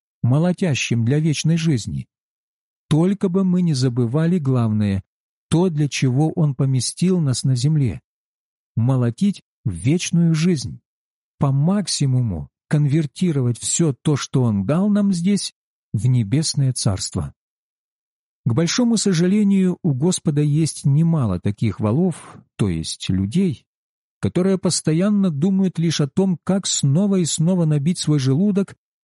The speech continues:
тем, что даётся в жизни, для себя и сейчас.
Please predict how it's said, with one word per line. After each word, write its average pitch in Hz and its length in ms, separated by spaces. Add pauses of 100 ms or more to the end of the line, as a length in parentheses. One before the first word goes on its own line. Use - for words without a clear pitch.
(160)
тем, 190 300
что - 240
даётся 143 420
в 131 60
жизни, 120 480 (340)
для 165 240
себя 139 540 (400)
и 170 60
сейчас. - 680